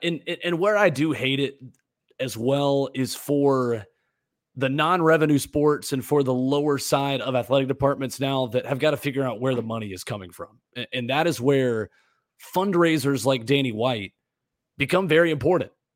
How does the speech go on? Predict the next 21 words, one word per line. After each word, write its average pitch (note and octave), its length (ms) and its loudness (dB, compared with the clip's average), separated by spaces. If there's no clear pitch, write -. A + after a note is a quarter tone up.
to C3+ 100 -4
universities. A2 720 -6
D-, C#3+ 200 -4
Danny F3 240 0
White D#3 340 2
is B2 180 -4
known C#3 600 2
as B2 260 -4
a B2 80 -2
master B2+ 640 -2
fundraiser A2 720 -2
as C3 160 -6
much C#3 180 0
as B2+ 120 -4
he C#3+ 180 2
is B2 100 -2
anything C3+ 420 0
else. B2+ 380 2
I A#2+ 60 -4
mean, A2+ 300 -4
it, C#3 160 -6